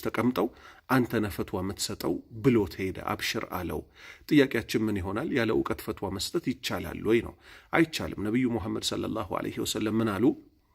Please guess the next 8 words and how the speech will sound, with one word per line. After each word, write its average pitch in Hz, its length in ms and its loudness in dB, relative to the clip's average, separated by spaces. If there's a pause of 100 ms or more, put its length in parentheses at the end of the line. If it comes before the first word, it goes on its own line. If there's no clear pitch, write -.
(1700)
አንድ 139 240 6
ግለሰብ፣ 101 500 0
አንድ 110 220 2
ሷሃባ 101 360 -4
በሳቸው 104 460 -2
ዘመን 101 300 -4 (100)
ጭንቅላቱ 107 580 0
ይቆስልና 98 640 -2